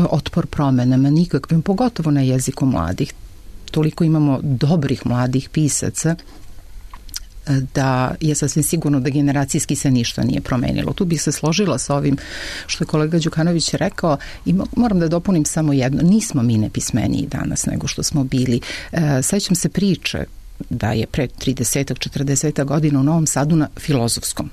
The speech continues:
a on je spojen sa Filološkim, dakle na filološkoj grani Filozofskog uvedeno pravilo da svi studenti jezika imaju jedan semestar pravopisa ili jezičkog, ne, neke popularne, e, odnosno ne-,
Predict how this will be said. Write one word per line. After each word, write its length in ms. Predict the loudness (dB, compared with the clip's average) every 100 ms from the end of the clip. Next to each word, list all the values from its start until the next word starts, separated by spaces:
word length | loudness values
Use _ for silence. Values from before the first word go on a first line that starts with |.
| -2
a 100 | 2
on 100 | 2
je 60 |
spojen 320 | 2 0 0 0
sa 120 | 0
Filološkim, 580 | 0 0 0 -2 -2 -4
dakle 220 | 0 2
na 100 | 2
filološkoj 560 | 2 2 2 0 0
grani 280 | 0 2 2
Filozofskog 680 | 2 0 0 0 -2 -2 -2
uvedeno 540 | 0 2 2 2 2 2
pravilo 500 | 0 0 0 0 -2 -6 -20 -20 -20 -20 -20 -20 -16 -4
da 120 | -2
svi 180 | 0 0
studenti 680 | -2 0 2 2 0 -2 -6 -6 -14 -2
jezika 600 | 2 2 2 -2 -2 -8 -8 -20 0
imaju 360 | 2 4 4 4
jedan 280 | 2 2 2
semestar 640 | 2 2 2 0 0 0 -6 -16 -18 -18 -4
pravopisa 880 | -2 0 0 0 0 0 0 0 2
ili 260 | 2 2 2
jezičkog, 520 | 2 0 -4 -6 -8 -8
ne, 420 | 0 4 4 2 0
neke 580 | 0 0 -2 -6 -2 -2
popularne, 920 | 0 -2 0 0 2 4 4 4 2 -2 -8 -8 -10 -4
e, 280 | 0 2 2
odnosno 500 | 2 2 2 2 2
ne-, 140 | 0